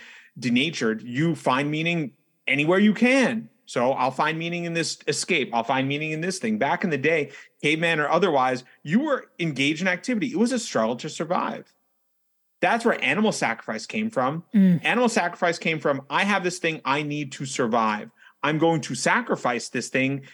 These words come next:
Speaker 1: this food sacrifice that I need to survive, so I get blessings." Like, th-, that's how real it was. That's why they killed an animal. They needed that thing. They didn't know if they were going to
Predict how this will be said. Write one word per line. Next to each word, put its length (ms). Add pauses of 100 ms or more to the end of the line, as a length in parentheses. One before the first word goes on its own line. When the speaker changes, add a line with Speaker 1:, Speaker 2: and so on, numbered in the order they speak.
(120)
Speaker 1:
this 180
food 280
sacrifice 600
that 180
I 80
need 220
to 80
survive, 500 (180)
so 140
I 100
get 260
blessings." 800
Like, 160
th-, 140
that's 260
how 120
real 280
it 100
was. 220
That's 220
why 100
they 100
killed 260
an 100
animal. 400 (200)
They 140
needed 300
that 240
thing. 180
They 120
didn't 200
know 160
if 100
they 100
were 100
going 180
to 200